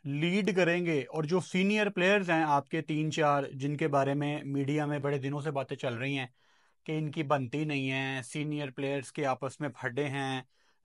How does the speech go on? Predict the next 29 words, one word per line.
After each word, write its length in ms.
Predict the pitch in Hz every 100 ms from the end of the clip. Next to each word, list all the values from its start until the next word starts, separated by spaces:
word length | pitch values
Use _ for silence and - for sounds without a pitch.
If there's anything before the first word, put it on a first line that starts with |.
| -
रिजवान, 600 | 131 131 131 139 139 135
बाबर, 380 | 131 123 135
शाहीन, 560 | 127 147 123 123 127 131
specially 640 | - - 143 - 160 151 139 _ _ _ _ -
बाबर 360 | 139 135 135 147
और 120 | 143
शाहीन 480 | - 151 135 135 143
के 80 |
वो 120 | 143 143
कप्तानी 540 | - 135 139 135 147
के 160 | 147 147
इश्यूज 300 | 131 143 131
हैं। 240 | 123 120 - _ _ _ -
मैं 200 | 180 208
तवक्को 360 | 214 196 226
कर 160 | 208 190
रहा 100 | 190
था 120 | 208
कि 100 | 208
पीसीबी 460 | 202 185 190 190 196
चेयरमैन 580 | 190 185 185 185 196 196
इन 140 | 185
सब 280 | 170 185 180
को 100 | 208
बुलाएंगे, 580 | 190 190 156 156 170 180
एक 220 | 165 175 -
कमरे 280 | 151 151
में 160 | 170 175
बिठाएंगे 600 | 165 151 127 143 156 143